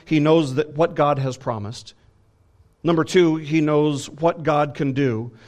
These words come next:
And number three, he knows what God has planned. He knows who God is, he knows what God has promised, and he knows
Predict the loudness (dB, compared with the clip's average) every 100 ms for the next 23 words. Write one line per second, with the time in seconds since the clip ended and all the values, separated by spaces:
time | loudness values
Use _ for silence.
0 | -12 -2 2 4 2 2 4 4 2 -4
1 | -14 -2 0 4 4 4 2 -4 0 4
2 | 4 0 -14 -20 -6 -4 -2 -4 -8 -16
3 | _ -8 -6 -4 -4 -4 -2 -2 -4 -4
4 | -2 -2 0 -2 0 0 -2 -4 -4 -2
5 | -2 -4 -4 -2 -2 -4 -4 -2 -2 -4
6 | -4 -4 -2 -2 -4